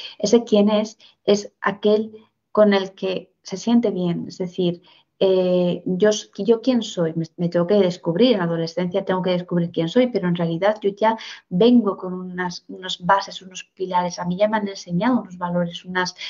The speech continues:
digamos, ya me han sembrado, en mí han sembrado unos aprendizajes. Eh, eh, cuando ese ser, eh, mm, entra en crisis porque acaba viendo o haciendo cosas que de alguna manera en,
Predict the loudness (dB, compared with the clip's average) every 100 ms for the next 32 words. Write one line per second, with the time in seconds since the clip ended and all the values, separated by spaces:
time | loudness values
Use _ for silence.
0 | -12 -14 -2 4 4 4 -4 -14 _ _
1 | -4 0 2 2 0 -2 0 2 2 2
2 | 0 -4 -6 -6 -4 -2 -2 -2 -2 -4
3 | -2 0 2 0 -4 -8 -10 -10 -8 -8
4 | -6 -10 -8 -10 -10 -20 -20 -20 -20 _
5 | 4 6 4 2 -4 0 0 0 -2 -4
6 | -6 -2 -2 2 2 0 -8 _ _ _
7 | -2 0 0 -2 -6 -6 -4 -4 -6 -2
8 | -2 0 -2 0 0 0 0 -2 -4 _
9 | -6 -4 -4 0 4 4 4 2 2 2
10 | 0 0 -2 -2 -2 -2 -4 -2 -4 -4
11 | -4 -6 -12 _ _ -20 _ _ _ -2
12 | 2 2 0 -2 0 0 0 2 0 0
13 | -2 0 0 -2